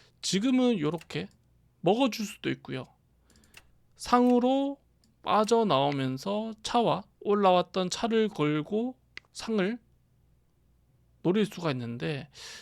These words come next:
자, 오히려 지금 산길에 지금 차를 못 보시고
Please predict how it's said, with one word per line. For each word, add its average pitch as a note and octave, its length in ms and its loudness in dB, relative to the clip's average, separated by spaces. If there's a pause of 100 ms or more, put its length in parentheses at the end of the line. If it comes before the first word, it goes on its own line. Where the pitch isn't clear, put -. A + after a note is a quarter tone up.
(120)
자, - 160 -20
오히려 F#3 360 -2
지금 D3+ 220 -6
산길에 A#3 540 -4
지금 C#3 220 -8
차를 B3+ 360 -2
못 B2+ 220 -6
보시고 C3+ 720 -6